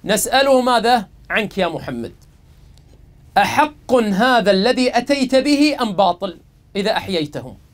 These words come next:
اسأل الله عز وجل. "فإن صدقوك"، يعني الآن الموتى،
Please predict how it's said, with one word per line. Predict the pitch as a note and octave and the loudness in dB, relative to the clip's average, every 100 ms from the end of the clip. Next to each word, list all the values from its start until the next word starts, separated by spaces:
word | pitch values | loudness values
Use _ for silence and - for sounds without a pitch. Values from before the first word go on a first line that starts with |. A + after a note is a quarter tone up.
| _ _ - - - | _ _ -20 -14 -8
اسأل | - G3+ | -4 -4
الله | F#3+ F#3 | -2 -2
عز | D3+ C#3 | -2 -6
وجل. | B2 A2+ - - - - - - - - - - - - - | -6 -8 -14 -20 -20 -20 -20 -20 -20 -20 -20 -20 -20 -20 -6
"فإن | - C4 D4+ | -2 2 4
صدقوك"، | C4 C#4+ G3 - B3 F3 - - | 4 2 2 0 0 -2 -4 -12
يعني | D#3 D#3 F3 | -4 -2 0
الآن | F3 G3 | 0 0
الموتى، | F3+ F3 D3+ A#2 | 0 0 -2 -6